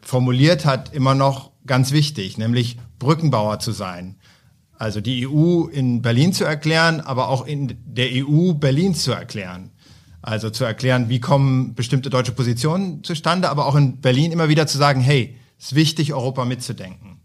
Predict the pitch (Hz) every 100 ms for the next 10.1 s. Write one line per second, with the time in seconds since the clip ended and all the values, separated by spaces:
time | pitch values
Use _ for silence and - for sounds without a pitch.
0 | _ _ 127 113 120 135 160 - 208 208
1 | - - 139 143 139 143 - 120 131 143
2 | 165 156 147 - 107 151 180 156 143 139
3 | 147 147 156 147 147 147 123 - 113 92
4 | 90 87 90 _ _ _ _ - 127 117
5 | 120 117 117 107 101 123 151 123 127 120
6 | - 113 117 143 165 170 160 135 - _
7 | _ 131 127 127 127 - _ - 120 120
8 | 117 113 113 113 107 135 - 127 123 135
9 | 156 156 - 139 147 156 147 139 151 -
10 | -